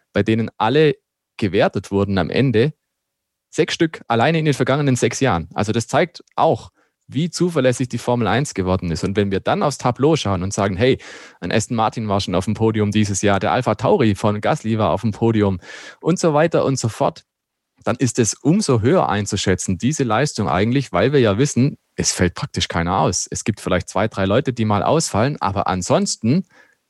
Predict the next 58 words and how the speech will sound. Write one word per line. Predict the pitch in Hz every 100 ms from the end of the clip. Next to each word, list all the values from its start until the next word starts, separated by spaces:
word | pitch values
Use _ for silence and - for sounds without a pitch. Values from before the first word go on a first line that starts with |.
| _
ist | 120 -
das | 113 -
einfach | 95 127 143 143 - -
Durchfahren | 131 175 - 87
und | - 87
es | 92
ist | 123 - - _
der | 101
Speed, | - - 175 - _ _ -
der | 98
dann | 98
am | -
Ende | 92 92
entscheidet | 69 90 - 85
und | 85
vielleicht | - 92 104 120
natürlich | 98 - 107 98
auch | 98 98
Strategie | 92 92 90 98
und | 107
solche | 98 95 92
Sachen. | 95 101 117 - - -
Klar, | 110 90
Fehler | - 110 113
passieren | 107 104 104
immer | 104 107
wieder, | 185 185
aber | 139
sie | 131
werden | 123 127
halt | 123
nicht | 123
so | 117
bestraft | 113 - 107 -
wie |
noch | 98 90
vor | 92
zwanzig | - 90 87 90
oder | 87
dreißig | 87 87 90 87
Jahren. | 90 90
Und | 98
dann, | 107 220 - - _ _
und | - 107
da |
komme | - 135
ich |
jetzt | 123 120
nochmal | 117 104
zurück | 117 151
auf | 85
Frankreich, | - 104 156 139 151 -
ganz | 120 151
kurz, | 160 - - 160 131 -
<laughs> | - - -
George | 123 120 110
Russell | 135 165 135
wird | 120